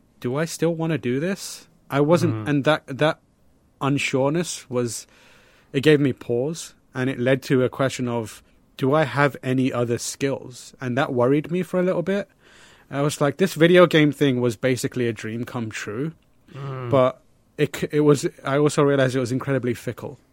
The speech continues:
Speaker 1: at, at that time. And it could go away at any moment. The, the kind of, um, the C V G closure, 'cause C V G was a big deal in the U K. Uh, as you guys know, like, f-,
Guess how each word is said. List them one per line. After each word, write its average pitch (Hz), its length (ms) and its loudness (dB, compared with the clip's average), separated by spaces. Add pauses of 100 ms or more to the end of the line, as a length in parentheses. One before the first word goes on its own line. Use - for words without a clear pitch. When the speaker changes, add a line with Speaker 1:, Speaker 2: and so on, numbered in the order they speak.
(120)
Speaker 1:
at, 117 400 -12
at 120 140 -10
that 120 180 -8
time. 123 360 -14 (540)
And 127 200 -2
it 147 100 -2
could 196 180 4
go 151 120 4
away 127 280 4
at 117 160 -8
any 127 180 -2
moment. 123 440 -2
The, 127 240 -2
the 151 80 0
kind 147 220 0
of, 135 180 -2
um, 113 360 -4 (300)
the 143 80 -6
C 139 180 0
V 131 80 2
G 127 140 -2
closure, 117 400 -4
'cause 135 140 -8
C 233 140 0
V 226 80 0
G 196 140 0
was 135 140 2
a 117 60 -4
big 127 180 -4
deal 120 340 -4
in 117 120 -8
the 110 60 -6
U 107 140 -6
K. 107 300 -12 (400)
Uh, 120 180 -8
as 120 280 -8
you 120 60 -4
guys 107 220 -8
know, 113 200 -8
like, 104 200 -12
f-, - 320 -20